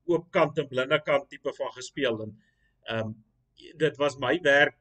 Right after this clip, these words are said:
Ek het daar, soos ek sê, hulle het my seker weggesteek daar, jy weet, hier op die, op die blinde kant heeltyd, maar dan was ek nou altyd, dit, jy weet, altyd in die lyn staan kant gewees. So ek het die, ek kan nou nie onthou die eerste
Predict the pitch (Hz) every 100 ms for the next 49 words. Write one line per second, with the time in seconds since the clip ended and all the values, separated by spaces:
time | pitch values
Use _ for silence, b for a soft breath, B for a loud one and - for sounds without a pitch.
0 | _ - 117 135 165 147 151 143 151 -
1 | 156 135 135 135 147 180 175 139 113 117
2 | - 135 127 117 107 104 101 104 107 107
3 | 110 107 113 104 _ b b b b b
4 | - 135 117 113 120 117 120 117 113 117
5 | 113 - 117 120 117 127 147 147 135 147
6 | 175 151 _ _ - 120 - _ _ 120
7 | 127 143 151 185 185 170 131 147 156 180
8 | 156 156 143 - 131 104 - - _ _
9 | _ 143 127 147 180 160 156 _ _ _
10 | _ _ _ _ _ _ _ _ - 110
11 | - 135 135 139 131 120 117 127 123 107
12 | 107 - 127 117 139